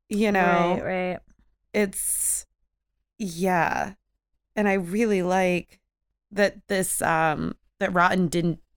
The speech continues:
Speaker 1: do that. They kinda
Speaker 2: Yeah.
Speaker 1: just laid everything out on the table, starting with the process of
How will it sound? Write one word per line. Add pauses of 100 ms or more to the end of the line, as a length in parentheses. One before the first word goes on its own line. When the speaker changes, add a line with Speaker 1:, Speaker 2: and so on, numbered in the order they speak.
(340)
Speaker 1:
do
that.
They
kinda
Speaker 2:
Yeah.
Speaker 1:
just
laid
everything
out
on
the
table,
starting
with (280)
the
process
of